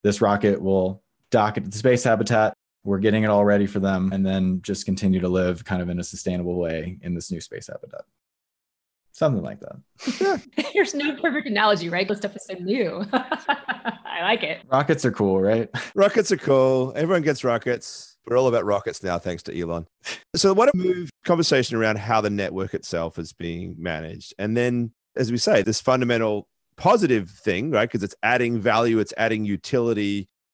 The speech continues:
Speaker 2: but it's also creating challenges, is this equally uncontrollable, independent,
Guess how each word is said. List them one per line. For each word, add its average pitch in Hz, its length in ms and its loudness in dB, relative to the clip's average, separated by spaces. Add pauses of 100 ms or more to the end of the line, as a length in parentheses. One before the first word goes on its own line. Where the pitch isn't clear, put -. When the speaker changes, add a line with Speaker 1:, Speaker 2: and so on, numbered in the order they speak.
(100)
Speaker 2:
but 135 160 2
it's - 120 -2
also 151 280 2
creating 107 380 2
challenges, 85 840 -2
is 110 220 0
this - 360 0 (180)
equally 151 640 4
uncontrollable, 113 1300 0 (400)
independent, 123 760 2